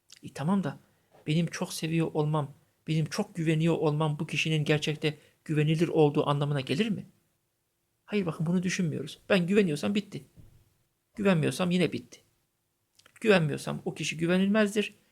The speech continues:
Güveniyorsam o kişi güvenilirdir. Hayır, benim güven duygum benim algımla ilgili. Benim algım gerçekçi olmayabilir.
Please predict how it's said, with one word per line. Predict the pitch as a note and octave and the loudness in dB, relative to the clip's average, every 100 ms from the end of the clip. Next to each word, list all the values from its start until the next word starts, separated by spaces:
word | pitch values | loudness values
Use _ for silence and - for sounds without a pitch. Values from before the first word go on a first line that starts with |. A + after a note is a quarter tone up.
| _ - | _ -2
Güveniyorsam | G3 G#3+ F3 C#3 G#3 | 2 4 2 2 -2
o | G3 | -4
kişi | - D#3 G#3+ | -6 -8 -2
güvenilirdir. | F#3+ F#3 G3 F3 - - - _ _ _ _ _ _ | 2 6 6 4 0 -12 -14 _ _ _ _ _ _
Hayır, | - G3 D3 - - | -2 -2 -2 -8 -2
benim | D#3 B3 C4 _ _ _ _ _ _ _ _ _ | 0 0 -4 _ _ _ _ _ _ _ _ _
güven | - F3 A3+ G3 | -2 2 2 4
duygum | E3+ E3 G#3+ C4 - | 4 4 0 -4 -4
benim | E3+ G#3+ | -2 0
algımla | D#3 D3+ F3+ C#4 C4 | 0 0 2 0 0
ilgili. | C#3+ C#3+ - D#3 _ | -2 -6 -10 -10 _
Benim | E3 F3 | -2 0
algım | D3+ D3 D3 E3 | 0 0 0 0
gerçekçi | D#3 D3+ D3+ D3 | 0 0 -4 -2
olmayabilir. | D3+ D3+ D#3 D3 G#3 C3+ | 0 0 0 -2 -4 -8